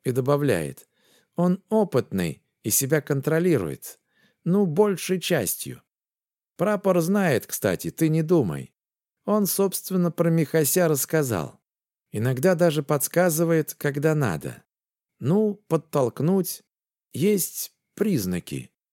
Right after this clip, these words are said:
Чего ты думаешь, Михася так приперло меня виноватить? У него просто уже свербело. А тут не универмаг, нельзя просто отлучиться за припасами. Я его увел, дал выпустить пар.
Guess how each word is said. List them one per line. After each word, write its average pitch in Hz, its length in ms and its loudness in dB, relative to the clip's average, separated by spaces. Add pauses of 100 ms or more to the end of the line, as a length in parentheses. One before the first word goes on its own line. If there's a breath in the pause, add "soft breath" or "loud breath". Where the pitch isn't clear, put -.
(380)
Чего 233 300 0
ты 214 160 -4
думаешь, 185 500 2
Михася 165 520 0
так 180 260 -2
приперло 170 540 0
меня 160 340 2
виноватить? 170 840 -2 (400)
У 101 60 -4
него 117 260 2
просто 165 440 0
уже 156 380 2
свербело. 151 920 0 (500)
А 101 140 -4
тут - 380 0 (120)
не 180 180 4
универмаг, 170 840 2 (160)
нельзя 110 400 0
просто 156 480 0
отлучиться 139 640 -2
за 135 160 0
припасами. 135 800 -2 (640 soft breath)
Я 139 200 4
его 180 320 2
увел, 185 460 2
дал 170 360 -2
выпустить 151 600 0
пар. 90 380 -4